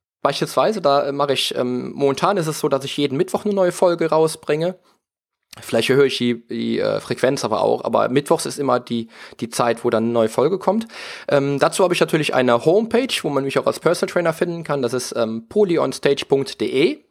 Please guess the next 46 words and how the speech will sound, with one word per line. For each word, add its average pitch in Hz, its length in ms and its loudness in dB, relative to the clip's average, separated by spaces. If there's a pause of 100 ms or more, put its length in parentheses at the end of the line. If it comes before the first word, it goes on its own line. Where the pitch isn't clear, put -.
(280)
Ja. 151 320 -4 (760)
Und 233 320 2
ich 170 120 -4
bin 170 140 2
bei 143 100 6
Facebook 214 340 0
unterwegs, 185 680 0
hab, - 240 -6
äh, 131 140 0
bei 127 140 -2
Facebook - 360 -2
auch - 280 0
eine 131 180 2
Gruppe 147 320 0
für 123 140 0
den 113 180 2
Podcast. 185 480 -2
Das 123 140 -2
ist - 80 -10
auch 123 80 -6
die 120 120 -4
Change 131 300 0
Starts 117 320 0
Now 127 360 4 (300)
Podcast, 156 720 -2
äh, 139 280 4
Gruppe, 185 500 2
die 165 80 -2
ich 160 100 -4
da 156 160 2
hab. 156 220 -2
Und 147 240 -2
ich - 100 -8
bin 147 100 -2
natürlich 131 280 0
auch - 40 -16
bei 120 60 0
Facebook 123 540 0 (400)
als 117 180 -4
Personal 160 420 -2
Trainer 151 240 2
unterwegs 139 460 2
unter 131 180 -2
meinem 117 300 0
eigenen 123 380 2
Namen. 117 420 2